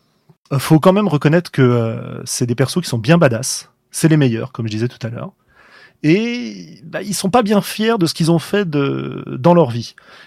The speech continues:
Et en particulier, ils ont un certain nombre, euh, de coins sombres dans leur âme et dans leur mémoire qu'ils aimeraient bien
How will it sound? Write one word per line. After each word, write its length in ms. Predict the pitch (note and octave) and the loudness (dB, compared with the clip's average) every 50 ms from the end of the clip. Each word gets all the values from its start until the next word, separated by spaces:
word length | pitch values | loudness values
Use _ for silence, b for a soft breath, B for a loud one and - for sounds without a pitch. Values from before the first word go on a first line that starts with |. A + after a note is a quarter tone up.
| B | B
Et 100 | C#3+ C#3 | 0 0
en 60 | D3 | 2
particulier, 880 | C#3+ G3+ E3+ - - F#3+ - - F#3+ E3+ E3 F#3 G3 A3 B3 C4 C4+ C4 | 2 2 0 0 -4 -4 0 0 2 2 4 4 2 2 2 0 0 0
ils 120 | G3+ C#3 C#3+ | 0 0 0
ont 120 | D3+ D3+ | 2 2
un 40 | C#3+ | 2
certain 380 | C#3 - - - - - F3+ E3 | 0 -2 -6 -6 0 2 4 4
nombre, 400 | E3 E3+ G3 G#3+ G#3 D#3 C3 C3 | 4 4 2 2 0 2 2 2
euh, 320 | B2 B2 A#2 A#2 A2+ A2 | 2 2 2 0 -2 -2
de 100 | G#2+ B2 | -2 -2
coins 220 | B2+ - E3+ F3+ | -2 0 0 0
sombres 560 | E3+ - - - C3+ D#3+ G3 F3+ C3+ B2 A#2 A2+ | 0 0 -2 -2 0 0 0 0 0 -2 -2 0
dans 140 | A2 A#2+ | 0 0
leur 180 | A#2 A#2 A2+ B2 | 0 0 2 2
âme 140 | D3 D#3+ D#3+ | 2 2 2
et 60 | C3+ | 0
dans 100 | B2+ A#2+ | 0 0
leur 100 | A#2+ A2+ | -2 -2
mémoire 380 | A#2 B2 B2+ C#3+ E3 F3+ - - | -2 0 0 0 0 -2 -4 -6
qu'ils 280 | - C#3 C3+ C3 C3+ | -6 -4 -2 0 0
aimeraient 280 | E3+ E3+ E3+ D#3 D#3+ D3+ | 0 2 2 2 2 0
bien 400 | C#3 C3+ D3 E3+ G3+ A3 A#3 | 0 0 2 4 4 4 2